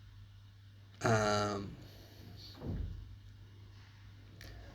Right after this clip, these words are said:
yani her şey kötü gitmiyor. Ama hani genel olarak bir şey olur ve yani bir şey olmasına gerek yok. Genel olarak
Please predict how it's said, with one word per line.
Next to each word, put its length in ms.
yani 400
her 220
şey 420
kötü 460
gitmiyor. 640
Ama 160
hani 340
genel 160
olarak 300
bir 80
şey 180
olur 280
ve 60
yani 220
bir 40
şey 160
olmasına 280
gerek 220
yok. 140
Genel 140
olarak 140